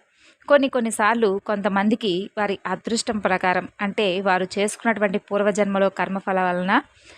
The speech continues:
మంచి జరుగుతుంది. కానీ అది కూడా వారు, అంటే వారేదో మంచి చేశారు, నువ్వు చెడు చేసావని కాదర్థం. వారి రాతలో అది కొంచెం ముందే వస్తుంది అదృష్టం అనేది. నీ రాతలో కొంచెం, అంటే ఆలస్యం జరిగినా కూడా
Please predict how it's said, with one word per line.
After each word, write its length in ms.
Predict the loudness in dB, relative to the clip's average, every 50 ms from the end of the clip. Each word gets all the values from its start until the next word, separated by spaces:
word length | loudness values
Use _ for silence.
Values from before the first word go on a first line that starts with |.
| _ _ -2
మంచి 260 | -2 -2 0 0 0 2
జరుగుతుంది. 460 | 2 2 2 0 -2 -4 -4 -4 -2
కానీ 380 | 0 0 0 0 -2 -2 -4 -8 _ _ _ -4 -2
అది 180 | 0 0 0
కూడా 300 | 0 2 2 4 4 4
వారు, 420 | 4 4 2 2 2 0 -2 -4 -6 _ _ -10 -8
అంటే 420 | -4 0 0 0 2 0 -2 -6 -10 -18 -20 -20 -20 _ _ _ _ _ _ _ -2 0
వారేదో 480 | 2 2 2 2 0 2 2 2 2
మంచి 380 | 2 0 -2 -4 -6 -4 -2 -2
చేశారు, 460 | 0 2 2 2 2 2 -2 -4 -6 _ -6 -2
నువ్వు 160 | 0 0 0 0 -2
చెడు 140 | -2 -2 0 -2
చేసావని 400 | -2 -2 0 0 0 0 0 -2
కాదర్థం. 580 | -2 -2 0 0 2 2 0 -2 -2 -4 -6 -6 _ _ _ _ _ _ _ -4 0
వారి 200 | 0 2 2 2
రాతలో 400 | 2 2 2 0 0 0 2 2
అది 180 | 2 2 0
కొంచెం 520 | -2 -4 -4 -4 -2 0 0 0 0 -2 -6 _ _ _ -8 -4
ముందే 300 | -2 0 2 4 4 4
వస్తుంది 500 | 2 0 -4 -6 -6 -2 0 2 2 2
అదృష్టం 460 | 2 0 -2 -4 -4 -4 -4 -4 -2
అనేది. 280 | -2 -2 -2 -4 -6 -12 _ _ _ _ _ -6 -2
నీ 120 | 0 2
రాతలో 420 | 2 2 2 2 0 2 0 0
కొంచెం, 500 | 0 0 -4 -4 0 -2 -2 -2 -2 -6 -10 _ _ _ _ _ -10
అంటే 320 | -8 -2 2 2 2 2 0 -6 -20 _ _ _ _ _ _ _ _ _ _ -8 -4
ఆలస్యం 480 | -2 0 0 -2 0 2 2 2 4
జరిగినా 380 | 4 4 2 2 2 2 2 2
కూడా 400 | 2 0 0 2 2 2 0